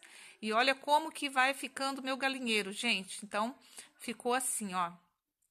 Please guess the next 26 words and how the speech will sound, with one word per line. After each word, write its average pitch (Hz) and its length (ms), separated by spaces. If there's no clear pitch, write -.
Essa 214 200
parte 214 240
eu 233 40
coloquei 208 320
os 196 200
ninhos, 214 320
tudo 233 180
limpinho. 208 560
Fechamos 294 540
essa 262 180
outra 220 260
parte 214 440
que - 80
vai 214 160
ser 214 240
pra... 208 260
Quando 220 240
tiver 214 260
mais 226 320
pintinho, 233 520
a 226 40
gente 208 240
vai 202 160
criar 196 340
aqui, 202 440
né? 240 300